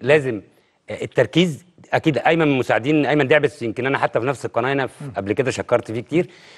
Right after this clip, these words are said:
Speaker 1: لكن، آه، لابد التركيز، وأنت فاهم يا دكتور دوري المحترفين ما فيهوش فار.
Speaker 2: آه.
Speaker 1: يمكن أنا قلت لك قبل كده.
Speaker 2: فلازم المساعد يبقى مركز
Speaker 1: مس-،
Speaker 2: جدا، والحكم
Speaker 1: مساعد
Speaker 2: مركز جدا
Speaker 1: و-،
Speaker 2: في القرار.
Speaker 1: وأتمنى الفترة الجاية إن احنا نعمل دمج بين الاتنين يا دكتور.
Speaker 2: مم.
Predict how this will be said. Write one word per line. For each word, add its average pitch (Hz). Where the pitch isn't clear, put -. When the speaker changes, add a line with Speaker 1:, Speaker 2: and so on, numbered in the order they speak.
Speaker 1:
لكن، 160
آه، 117
لابد 131
التركيز، 139
وأنت 143
فاهم 147
يا 139
دكتور 123
دوري 143
المحترفين 131
ما 127
فيهوش 120
فار. 104
Speaker 2:
آه. 98
Speaker 1:
يمكن 113
أنا 120
قلت 110
لك 131
قبل 104
كده. 151
Speaker 2:
فلازم 160
المساعد 151
يبقى 156
مركز 156
Speaker 1:
مس-، 170
Speaker 2:
جدا، 156
والحكم 139
Speaker 1:
مساعد 196
Speaker 2:
مركز 170
جدا 143
Speaker 1:
و-، -
Speaker 2:
في 175
القرار. 156
Speaker 1:
وأتمنى 208
الفترة 190
الجاية 180
إن 208
احنا 190
نعمل 196
دمج 170
بين 185
الاتنين 151
يا 117
دكتور. 104
Speaker 2:
مم. 147